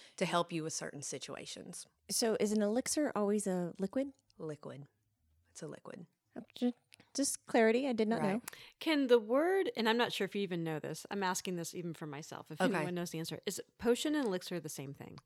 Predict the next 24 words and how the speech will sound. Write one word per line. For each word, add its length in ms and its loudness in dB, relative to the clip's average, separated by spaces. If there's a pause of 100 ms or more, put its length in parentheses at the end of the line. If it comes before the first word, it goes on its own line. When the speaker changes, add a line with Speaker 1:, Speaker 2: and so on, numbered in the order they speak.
(180)
Speaker 1:
I'd 160 4
say 200 -4
yes. 420 -8
Speaker 3:
I 100 -2
would 200 -2
too. 160 -6 (100)
Speaker 1:
I'd 240 2
Speaker 3:
Okay, 40 -6
Speaker 1:
say 200 0
Speaker 3:
good. 40 6
<laughs> 20 -
Speaker 1:
yes. 200 4 (180)
Speaker 3:
I 40 2
just 180 4
Speaker 1:
Yeah. 40 6
Speaker 3:
wanted 220 4
to 80 4
know 120 10
your 200 8
take 280 10
on 220 8
it. 100 0
Speaker 1:
<laughs> 20 4
Yes. 480 0